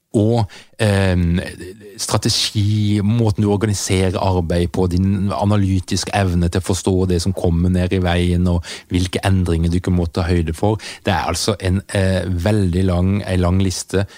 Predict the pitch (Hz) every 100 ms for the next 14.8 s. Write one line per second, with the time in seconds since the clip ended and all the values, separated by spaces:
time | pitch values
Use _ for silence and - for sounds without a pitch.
0 | - - 87 87 98 - 98 92 85 82
1 | 85 101 92 92 90 82 78 - 80 80
2 | 95 113 98 87 - 95 85 78 - 87
3 | 90 78 82 87 80 80 85 - 90 -
4 | - - - - _ - 92 82 - -
5 | - 82 - 82 80 - 87 82 80 87
6 | 85 - 85 76 80 87 - 85 78 82
7 | - 82 80 80 78 78 - _ - -
8 | - - - _ _ _ - 135 170 117
9 | 107 131 147 143 - 131 113 - 117 120
10 | 101 90 80 87 90 110 117 92 87 107
11 | - - 113 92 87 - 95 95 107 95
12 | 92 85 82 80 107 95 87 - 104 _
13 | - 120 117 92 87 98 95 - 87 90
14 | 90 82 82 85 87 - 80 80